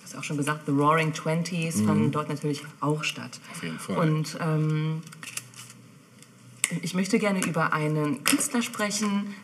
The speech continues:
Speaker 1: den viele von euch auch kennen, ähm, der aber neben einem anderen immer ein bisschen im Schatten stand. Und zwar Buster Keaton.
Speaker 2: Oh ja.
Speaker 1: Und, mm, klar reden wir vom Schatten des großen Charlie Chaplin,
Speaker 2: Ja,
Speaker 1: ne?
Speaker 2: ja.
Speaker 1: Ähm, Buster Keaton, seines Zeichens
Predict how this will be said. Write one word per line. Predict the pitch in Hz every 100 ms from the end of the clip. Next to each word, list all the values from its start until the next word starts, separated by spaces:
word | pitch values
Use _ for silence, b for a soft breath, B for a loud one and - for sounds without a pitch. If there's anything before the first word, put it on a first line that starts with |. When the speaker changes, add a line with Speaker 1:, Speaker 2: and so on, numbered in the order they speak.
| -
Speaker 1:
den | 151 151 135 -
viele | - 214
von | 196 180
euch | 156 -
auch | -
kennen, | 196 220 247 254 B B B -
ähm, | 170 170 170 165
der | 175 175
aber | 165 160
neben | 165 170
einem | 170 160 151
anderen | 180 190 175
immer | 196 196
ein | 165
bisschen | 160 -
im | 147
Schatten | - 156 131
stand. | - 117 120 - B B
Und | -
zwar | 151 175
Buster | 175 175
Keaton. | 165 - 190 131 123 135 - -
Speaker 2:
Oh | 92
ja. | 85 73 B -
Speaker 1:
Und, | 165 151
mm, | - - - - - - - - -
klar | 160 156
reden | 160
wir | 156
vom | 151 156
Schatten | - 160 160
des | 143
großen | 147 147 143
Charlie | 151 139
Chaplin, | 143 147 98 156 220 -
Speaker 2:
Ja, | 175
Speaker 1:
ne? | 262 - B B B B -
Speaker 2:
ja. | 175 170
Speaker 1:
Ähm, | 170 175 175 185 180 - - - - - - B B B - - - - - -
Buster | - 170 170
Keaton, | - 220 214 208
seines | 170 170 165 -
Zeichens | 180 165 170 165 165 160